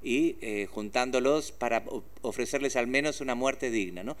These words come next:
Y no era lo único que les ofrecía, porque también ofreció caminos de vida, pero bueno, ese fue como su carisma específico. Los descartados de la ciudad, o los que en la ciudad no encuentran otro lugar,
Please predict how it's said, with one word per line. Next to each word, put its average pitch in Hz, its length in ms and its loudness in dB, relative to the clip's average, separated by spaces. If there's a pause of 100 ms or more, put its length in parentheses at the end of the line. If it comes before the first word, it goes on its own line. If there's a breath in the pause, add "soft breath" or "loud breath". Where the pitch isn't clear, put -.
(200 loud breath)
Y 170 120 0
no 208 120 2
era 160 140 6
lo 113 100 6
único 101 260 2
que 95 120 0
les 95 160 -4
ofrecía, 104 360 0
porque 95 120 -2
también 117 240 2
ofreció 123 360 0
caminos 127 360 2
de 123 100 6
vida, 117 300 6
pero 117 140 2
bueno, 117 180 6 (180 loud breath)
ese 131 220 2
fue 135 160 2
como 139 200 4
su 123 140 0
carisma 127 480 2 (300 loud breath)
específico. 104 840 0 (220 loud breath)
Los 104 160 -4
descartados 135 580 2
de 165 160 2
la 170 140 4
ciudad, 175 580 2 (340 loud breath)
o 113 100 -2
los 107 160 0
que 110 380 2
en 107 80 -2
la 110 100 2
ciudad 139 240 0
no 147 80 0
encuentran 156 500 2
otro 160 200 -2
lugar, 180 320 2